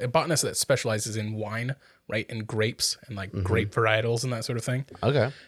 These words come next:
Speaker 1: And he essentially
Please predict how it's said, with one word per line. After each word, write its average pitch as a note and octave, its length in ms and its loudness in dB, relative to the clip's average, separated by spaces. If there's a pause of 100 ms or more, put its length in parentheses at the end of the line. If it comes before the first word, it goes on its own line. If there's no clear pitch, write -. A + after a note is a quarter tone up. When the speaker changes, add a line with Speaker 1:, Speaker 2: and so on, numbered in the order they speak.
(140)
Speaker 1:
And A#2+ 460 -2 (100)
he E3+ 600 0 (680)
essentially C#3 920 0